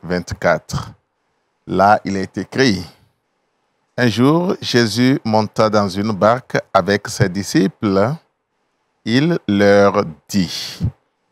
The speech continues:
Passons de l'autre côté du lac. » Et ils partirent. Pendant qu'ils naviguaient,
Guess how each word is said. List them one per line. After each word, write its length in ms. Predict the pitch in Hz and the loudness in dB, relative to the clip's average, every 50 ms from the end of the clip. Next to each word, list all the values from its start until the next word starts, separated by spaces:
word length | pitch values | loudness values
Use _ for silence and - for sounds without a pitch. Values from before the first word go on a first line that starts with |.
| _ _ _ _ | _ _ _ _
Passons 520 | - 107 104 - - - - 170 196 214 214 | -4 -4 -2 -2 -4 -2 0 0 2 2 2
de 140 | 165 131 | 0 0
l'autre 420 | 113 104 104 110 117 113 _ - 123 | 0 2 2 0 0 0 _ -12 -12
côté 400 | - - 101 98 - - 107 98 | -4 -4 -4 -4 0 -2 -2 -2
du 120 | 92 92 | 0 -2
lac. » 600 | 90 92 95 90 78 - _ _ - - - _ _ _ _ _ _ _ _ _ _ _ _ _ _ _ - | 0 2 4 2 2 0 _ _ -20 -20 -20 _ _ _ _ _ _ _ _ _ _ _ _ _ _ _ -4
Et 120 | 104 98 - - | -4 -4 -2 -2
ils 220 | 104 98 98 98 | -2 0 0 -2
partirent. 960 | 95 _ - 92 87 - - _ - - 120 104 90 80 67 52 - _ _ _ _ _ _ _ _ _ _ _ _ _ _ _ _ _ _ _ | -4 _ 0 0 0 0 -4 _ -2 0 2 2 2 0 -2 -8 -12 _ _ _ _ _ _ _ _ _ _ _ _ _ _ _ _ _ _ _
Pendant 400 | _ 117 107 110 110 139 147 170 | _ 0 0 0 0 0 0 0
qu'ils 260 | 175 - - 127 123 120 | -2 -2 -2 0 0 2
naviguaient, 720 | 113 107 101 92 92 92 82 104 107 117 139 175 202 202 | 2 2 2 2 0 -4 0 2 4 4 4 2 0 -4